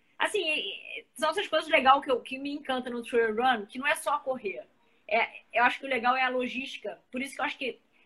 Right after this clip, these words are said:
essas provas longas cada vez me, me, me, eh, me envolvem mais, assim, porque tem uma logística muito grande de, de, de preparação pra prova, de equipamentos. Você tem que estudar os equipamentos que você vai levar, é, ver as condições do lugar também, que o trail run é outra coisa legal que muda completamente de lugar,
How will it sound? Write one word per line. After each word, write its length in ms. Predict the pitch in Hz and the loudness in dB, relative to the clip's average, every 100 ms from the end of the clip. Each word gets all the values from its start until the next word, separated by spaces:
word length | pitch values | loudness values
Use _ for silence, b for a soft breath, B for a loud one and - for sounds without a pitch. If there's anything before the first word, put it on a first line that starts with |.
| _ _ - | _ _ -4
essas 220 | 254 269 | -2 -2
provas 340 | 285 285 277 | 0 2 2
longas 460 | 247 262 302 254 233 | 4 4 4 2 -2
cada 220 | 247 240 | 0 0
vez 220 | 233 262 247 | 0 -2 -4
me, 240 | 262 262 | -6 -6
me, 320 | 240 254 240 | -2 -2 -2
me, 320 | 226 226 214 202 | -4 -2 0 0
eh, 320 | 190 175 143 - | 0 -4 -8 -2
me 180 | 233 240 | 4 6
envolvem 380 | 226 254 294 262 | 8 8 8 6
mais, 360 | 226 226 214 | 6 6 2
assim, 340 | 202 - 208 208 | -8 -10 -18 -18
porque 240 | 220 233 233 | -10 -6 -4
tem 120 | 254 | -4
uma 140 | 262 | -2
logística 680 | 269 247 - 262 311 - 220 | 0 0 0 -8 -8 -8 -8
muito 280 | 214 240 285 | -8 -10 -10
grande 520 | 240 247 269 247 220 | -4 -4 -4 -6 -10
de, 380 | 214 208 180 170 | -10 -8 -8 -10
de, 320 | 165 190 180 170 151 - 196 | -14 -12 -10 -10 -12 -14 -16
de 120 | 214 | -6
preparação 680 | 233 233 247 233 - 247 247 | -2 6 6 6 0 -4 -2
pra 140 | 214 | -4
prova, 400 | - 214 208 190 | -2 0 0 -2
de 100 | 180 | -10
equipamentos. 800 | 196 - 233 220 226 226 220 202 - _ _ _ _ | -12 -2 0 0 0 -2 -4 -12 -14 _ _ _ _
Você 140 | - 226 | -2 0
tem 140 | 262 | 0
que 80 | 254 | -4
estudar 340 | 254 226 247 | -4 4 6
os 80 | 226 | 4
equipamentos 340 | 214 208 208 | -2 -8 -8
que 40 | 202 | -8
você 80 | 202 | -8
vai 100 | 208 | -6
levar, 560 | 214 214 214 196 185 | -2 -2 -2 -2 -6
é, 200 | 170 180 | -8 -8
ver 180 | 196 226 | 2 2
as 100 | 226 | 2
condições 600 | 233 240 - 254 269 269 | -2 -6 -6 -4 -2 -2
do 80 | 214 | -2
lugar 560 | 233 220 208 226 220 - | -2 0 2 2 0 -4
também, 240 | 220 233 | -6 -6
que 80 | 226 | -8
o 20 | |
trail 300 | - 240 233 | -6 -2 0
run 140 | 240 247 | 0 -2
é 200 | 208 240 | -2 0
outra 220 | 262 269 | -2 -4
coisa 180 | 262 254 | -6 -4
legal 300 | 226 240 269 | 0 0 0
que 100 | 269 | -6
muda 280 | 285 320 | -8 -6
completamente 680 | - 269 330 392 302 294 226 | -6 0 0 0 -6 -8 -12
de 80 | 233 | -10
lugar, 320 | 226 214 | -4 -4